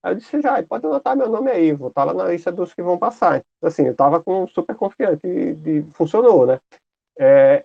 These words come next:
aí eu entrei no banco, né, e, e, e foi muito interessante porque, é, como primeiro emprego,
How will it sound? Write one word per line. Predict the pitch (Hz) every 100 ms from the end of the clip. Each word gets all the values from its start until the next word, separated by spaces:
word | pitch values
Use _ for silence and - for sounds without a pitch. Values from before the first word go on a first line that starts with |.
| _
aí | 160 220
eu | 285
entrei | 285 226
no | 233
banco, | 156 147 165 220 _
né, | 151 143 -
e, | 151 156 151 143 143 143 139 277 - 269 269 277
e, | 247 240
e |
foi | - 156
muito | 185 226
interessante | 220 156 - - -
porque, | 208 - 131 113 - _ _ _ _ _
é, | 120 117 113 113
como | - 196 247
primeiro | - 180 165
emprego, | 127 - 131 160 113